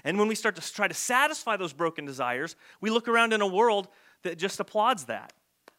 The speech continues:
"Okay, yeah, those, sure, do that. You do you. Follow your heart. You chase your dreams, buddy. You go after it." And so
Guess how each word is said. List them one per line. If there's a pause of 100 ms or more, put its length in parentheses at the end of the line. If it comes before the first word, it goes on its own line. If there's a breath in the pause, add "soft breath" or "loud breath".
"Okay,
yeah,
those, (180)
sure,
do
that.
You
do
you.
Follow
your
heart.
You
chase
your
dreams,
buddy. (140 loud breath)
You
go
after
it." (180 loud breath)
And
so